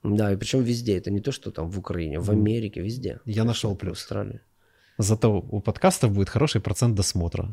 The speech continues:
Speaker 1: О,
Speaker 2: Потому что
Speaker 1: вот это
Speaker 2: людям
Speaker 1: да.
Speaker 2: так бы пошёл на концерт,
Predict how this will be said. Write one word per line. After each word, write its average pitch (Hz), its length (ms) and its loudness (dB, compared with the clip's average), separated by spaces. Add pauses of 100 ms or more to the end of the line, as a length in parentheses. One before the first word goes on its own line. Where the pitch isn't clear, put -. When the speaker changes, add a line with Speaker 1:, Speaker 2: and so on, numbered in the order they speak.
Speaker 1:
О, 107 140 4
Speaker 2:
Потому 123 260 6
что - 120 4
Speaker 1:
вот 104 80 8
это 147 40 10
Speaker 2:
людям 117 480 8
Speaker 1:
да. - 60 -14
Speaker 2:
так 135 160 4
бы 131 100 4
пошёл 180 380 0
на 113 100 0
концерт, 98 500 0